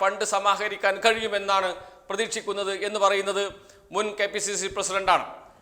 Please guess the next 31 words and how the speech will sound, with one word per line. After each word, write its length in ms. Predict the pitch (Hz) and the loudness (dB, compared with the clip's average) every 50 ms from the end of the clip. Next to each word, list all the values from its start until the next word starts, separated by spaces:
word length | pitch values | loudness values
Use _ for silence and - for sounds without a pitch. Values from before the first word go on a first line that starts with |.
| _ - - | _ 2 4
കെ 80 | 190 214 196 | 4 4 4
പി 80 | 220 208 | 2 0
സി 80 | 208 220 196 196 | 0 0 -2 0
സിയുടെ 220 | 208 202 208 202 - - 185 | 0 0 0 0 2 4 4
ആക്ടിംഗ് 260 | 202 202 214 220 208 | 4 4 2 -6 -4
പ്രസിഡന്റ് 340 | 214 202 190 208 202 196 202 196 - 196 | -4 -4 -2 -2 -2 -2 -2 0 2 2
എം 80 | 202 226 | 2 2
എം 60 | 220 208 190 | 0 0 0
ഹസനും 300 | 196 196 214 196 196 190 175 - 196 | 0 0 0 -4 -4 -6 -6 -4 0
സമാനമായ 520 | 190 196 202 208 202 202 196 196 196 190 196 185 | 4 4 6 6 6 4 4 4 4 4 4 2
രീതിയിൽ 220 | 185 180 185 180 160 - | 0 -2 -2 -4 -4 -6
പ്രതികരിച്ചിട്ടുണ്ട്, 680 | 180 175 185 180 190 170 - 190 170 180 180 180 185 180 151 - - - - - | -8 -8 -6 -6 -6 -6 -6 -6 -6 -4 -4 -2 -2 -2 -2 -6 -10 -14 -4 0
ഫണ്ടില്ല, 400 | 175 190 214 208 208 196 185 190 185 180 175 - 180 180 | 0 0 2 0 -2 0 2 4 4 4 2 0 -4 -4
എന്ത് 120 | 190 196 185 170 | -2 -2 -2 -2
ചെയ്യണം 280 | 180 175 175 170 170 170 170 - 160 160 | 0 0 0 0 -2 -4 -6 -8 -8 -8
എന്ന്. 140 | 135 113 - - - - - - - _ _ _ - | -8 -8 -14 -16 -20 -20 -20 -20 -20 _ _ _ 4
നേരത്തെ 300 | 165 214 254 254 247 262 - 233 | 6 6 6 6 6 6 6 6
കോൺഗ്രസിന് 420 | 240 247 247 247 240 254 240 240 233 233 | 6 6 6 2 2 2 2 2 2 2
ഒരു 80 | 233 226 226 | 2 2 2
ശീലമുണ്ട്. 400 | 233 240 240 220 202 160 - - - - - - - _ - - 175 | 0 0 0 0 0 -2 -4 -8 -14 -16 -20 -20 -20 _ 2 4 6
ആ 20 | 208 208 | 6 6
ശീലം 240 | 226 220 214 226 214 208 | 4 2 0 2 2 4
മുകളിൽ 220 | 214 226 240 233 226 | 4 6 6 6 6
നിന്ന് 140 | 226 226 226 233 | 4 4 6 6
പണം 160 | 214 226 233 226 | 6 6 6 6
വരും, 180 | 233 233 254 254 - - - - - - | 6 4 4 2 -2 -12 -10 -2 2 4
അത് 100 | 214 220 214 - | 4 4 4 6
താഴെത്തട്ടിലേക്ക് 580 | 214 214 226 220 220 220 202 214 208 214 208 - | 8 8 8 8 6 0 0 0 -2 -2 -2 0
കൊടുക്കും, 260 | 214 208 208 - 247 247 240 - - - - - 156 | -2 0 0 0 0 -2 -4 -12 -18 -20 -8 -2 2
കുറേ 160 | 175 208 226 214 214 | 4 4 4 4 4
കൊള്ളയടിക്കും, 520 | 214 214 220 226 226 214 220 214 247 254 | 4 4 4 4 4 2 2 2 0 -2